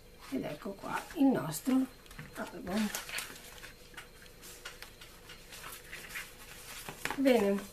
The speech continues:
io spero che questo video vi sia, eh, piaciuto e vi sia stato di aiuto una piccola idea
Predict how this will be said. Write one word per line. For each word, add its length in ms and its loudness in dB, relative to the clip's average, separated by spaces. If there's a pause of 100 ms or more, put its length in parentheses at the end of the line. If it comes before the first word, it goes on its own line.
(180)
io 420 10
spero 520 6
che 160 8
questo 380 10
video 440 12
vi 140 6
sia, 540 6 (260)
eh, 40 2
piaciuto 720 10 (400)
e 120 4
vi 140 6
sia 260 6
stato 680 4
di 240 4
aiuto 560 6
una 540 6
piccola 360 6
idea 580 8